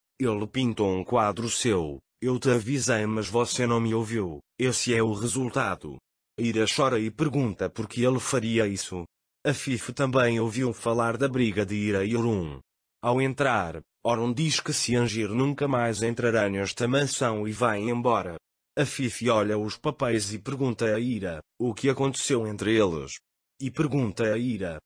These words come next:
"Tudo isso aconteceu por sua causa?"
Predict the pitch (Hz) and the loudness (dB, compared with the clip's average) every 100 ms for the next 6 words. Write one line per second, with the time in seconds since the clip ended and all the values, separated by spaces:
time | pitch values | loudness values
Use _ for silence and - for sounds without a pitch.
0 | _ - 139 139 120 110 - 127 - 127 | _ -2 0 2 2 2 0 -4 -4 -4
1 | - - 113 98 92 95 - 98 87 110 | -2 0 2 2 -2 -8 -4 -4 0 2
2 | 104 85 76 80 | 2 0 -6 -6